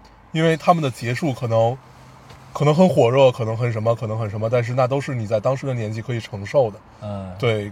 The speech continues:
Speaker 1: 可以去期许的。可能你长大以后再去这样开始一段的话，会显得对自己还好。我觉得对自己负不负责任或者怎么样，这些都还好。但是如果别人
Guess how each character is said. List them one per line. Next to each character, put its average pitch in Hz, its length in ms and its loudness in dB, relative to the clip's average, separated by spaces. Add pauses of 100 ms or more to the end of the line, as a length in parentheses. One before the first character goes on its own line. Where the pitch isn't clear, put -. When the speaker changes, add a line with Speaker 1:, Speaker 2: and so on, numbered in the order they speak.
Speaker 1:
可 127 160 -4
以 120 100 -2
去 110 320 -6
期 170 240 -6
许 123 180 -8
的。 110 140 -14 (120)
可 123 80 -4
能 135 100 0
你 180 80 0
长 127 220 4
大 175 160 6
以 113 80 -4
后 165 260 6 (340)
再 277 160 8
去 175 140 -2
这 202 80 -8
样 208 100 -6
开 196 220 6
始 120 140 -6
一 104 80 -10
段 139 120 6
的 127 80 4
话， 123 220 4
会 131 160 -2
显 113 300 -6
得 107 200 2 (800)
对 277 120 2
自 233 160 -2
己 113 100 -6
还 - 240 -8
好。 - 180 -4 (120)
我 127 80 -6
觉 131 60 -2
得 180 80 0
对 240 180 -4
自 226 160 -4
己 113 120 -8
负 156 160 -8
不 151 120 -4
负 151 100 -4
责 117 180 0
任 120 140 2
或 123 140 -2
者 117 60 -2
怎 110 140 -8
么 110 80 -6
样， 123 160 4
这 123 120 -4
些 143 40 -2
都 185 140 0
还 113 220 -10
好。 - 200 -10 (360)
但 151 160 2
是 135 100 -2
如 143 100 0
果 127 360 2 (320)
别 127 180 0
人 185 340 2